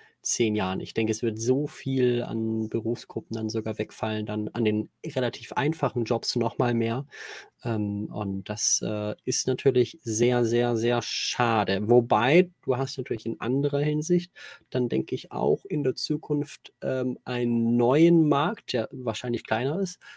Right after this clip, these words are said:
aber für diese ganze, für das ganze Training der Leute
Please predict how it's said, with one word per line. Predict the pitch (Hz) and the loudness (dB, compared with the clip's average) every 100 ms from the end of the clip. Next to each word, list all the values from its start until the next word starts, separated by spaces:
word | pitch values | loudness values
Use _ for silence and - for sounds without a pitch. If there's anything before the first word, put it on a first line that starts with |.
| - | -10
aber | 135 135 | -2 0
für | - 135 | 0 -4
diese | 123 117 117 | -4 -2 -2
ganze, | 120 120 - 123 120 - | -2 -2 -2 -2 -2 -2
für | 120 | -2
das | - | 0
ganze | 117 113 - | -2 -2 -4
Training | - 135 127 110 | -2 0 2 0
der | - 101 | -4 -6
Leute | 95 - - 139 | -6 -8 -12 -14